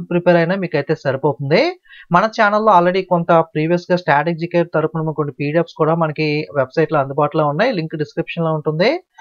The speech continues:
మీకు ఏమైనా కావాలనుకుంటే కనుక చూడండి. Previous papers కానీ ఎంటీఎస్ జరిగినప్పుడు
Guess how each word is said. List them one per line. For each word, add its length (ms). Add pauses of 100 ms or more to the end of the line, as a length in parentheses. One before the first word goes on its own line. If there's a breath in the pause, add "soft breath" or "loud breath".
(140 loud breath)
మీకు 180
ఏమైనా 240
కావాలనుకుంటే 640
కనుక 260
చూడండి. 480
Previous 420
papers 320
కానీ 280
ఎంటీఎస్ 400
జరిగినప్పుడు 500